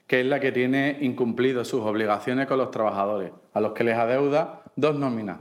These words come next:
junio y julio. Y el Ayuntamiento de San Roque, el gobierno que tengo el honor de presidir, ha emprendido ya el inicio de la resolución del contrato. El ayuntamiento está trabajando en otras alternativas más rápidas para reanudar el servicio cuanto antes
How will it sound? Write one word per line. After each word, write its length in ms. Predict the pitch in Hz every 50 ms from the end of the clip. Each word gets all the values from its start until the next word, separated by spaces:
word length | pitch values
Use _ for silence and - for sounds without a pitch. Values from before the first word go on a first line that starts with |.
| - -
junio 460 | - - 139 147 156 160 165 165 - -
y 60 | -
julio. 400 | - - 143 135 120 107 95 - - - - - - - - - _
Y 80 | - 123
el 60 | 123
Ayuntamiento 500 | 123 120 120 117 107 120 120 123 127 143
de 80 | 143 139
San 160 | 143 131 131
Roque, 320 | 135 143 139 135 123 117
el 100 | 117 117
gobierno 380 | 110 107 107 120 120 135 135 127
que 100 | 127 117
tengo 220 | 107 117 120 123
el 80 | 120 120
honor 200 | 117 117 113 117
de 120 | 117 117
presidir, 640 | 117 120 117 - 127 123 135 143 143 143 - - - - -
ha 100 | 123 120
emprendido 640 | 123 120 110 131 131 127 123 131 135 135 135 135
ya 420 | 131 127 131 143 156 - - - - _ _ _ _ _ _ _ _ _
el 140 | 127 123 120
inicio 380 | 120 127 143 156 151 - 131 113
de 100 | 113 110
la 100 | 110 107
resolución 640 | 110 113 110 - 117 107 107 107 - - 127 120
del 160 | 120 120 117 -
contrato. 800 | 123 123 123 - 151 160 165 160 185 196 262 - - - - _ _ _ _ - - - - -
El 140 | - 127 131
ayuntamiento 560 | 127 127 135 135 123 131 127 131 135 135 139
está 160 | 127 131 135 123
trabajando 680 | 131 135 131 127 131 135 135 131 117 110 98 - - - _ _
en 160 | 120 117 113
otras 200 | 120 120 135 131
alternativas 500 | 127 120 135 131 127 123 123 135 135 123
más 180 | 120 123 123 120
rápidas 440 | 127 139 143 139 - 117 107 107 -
para 200 | 113 110 110 113
reanudar 480 | 117 117 117 113 113 110 113 127 131
el 140 | 127 127 123
servicio 440 | - 123 113 117 131 135 135 123 113
cuanto 380 | - 120 107 98 - 113 117
antes 360 | 127 143 147 139 - 170 190